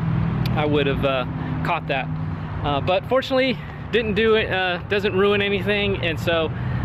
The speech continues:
I actually took it over to, uh, friends, uh, some great folks over here, and they got, got it up on a lift for me, and, uh, we readjusted it. And so, uh, so it rides great,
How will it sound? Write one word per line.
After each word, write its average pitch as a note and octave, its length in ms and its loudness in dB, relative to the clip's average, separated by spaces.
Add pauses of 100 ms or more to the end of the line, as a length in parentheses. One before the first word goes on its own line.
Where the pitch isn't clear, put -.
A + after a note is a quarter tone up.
(160)
I D#3 80 0
actually F#3 340 -2
took G3 240 -2
it F#3 100 2
over F3+ 260 2
to, E3+ 460 2 (280)
uh, D3+ 180 0 (100)
friends, F3+ 480 0 (300)
uh, C#3+ 300 0 (340)
some D3+ 240 0 (160)
great F3 240 0
folks F#3 320 -2
over F3+ 160 2
here, F3+ 380 2
and - 600 -2
they C#3+ 60 0
got, D#3+ 260 -2
got E3+ 160 0
it E3 80 -4
up E3 140 -4
on D#3+ 120 -2
a D3+ 80 -2
lift E3 260 0 (100)
for D#3+ 160 2
me, D#3 200 -2 (640)
and, C#3+ 300 -6
uh, C#3+ 260 -4 (220)
we D#3 160 0
readjusted D3+ 880 -2
it. C3 120 0 (100)
And C3+ 180 -2
so, C#3+ 400 0
uh, - 880 -4
so D#3+ 100 2
it D#3+ 60 2
rides G#3 300 0
great, G3+ 300 0